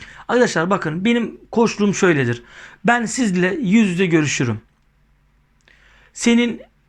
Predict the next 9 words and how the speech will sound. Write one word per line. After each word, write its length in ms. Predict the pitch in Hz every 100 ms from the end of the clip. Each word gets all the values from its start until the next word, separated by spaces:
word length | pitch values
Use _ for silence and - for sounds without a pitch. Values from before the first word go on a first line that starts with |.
| -
derslerindeki 800 | 185 196 185 226 214 214 208 214
eksiğin, 720 | - 185 - - 196 151 120 - _ _ _ _ _ _ _ _ 151
bildiğin 420 | 190 165 196 196
konular, 540 | 175 175 170 170 131 - _
bilmediğin 440 | 180 196 175 185 190
konular, 540 | 170 175 170 175 135 - _
hedefin, 640 | 170 170 185 - 196 127 - - -
bunların 340 | 240 247 233
hepsini 440 | 247 247 202 208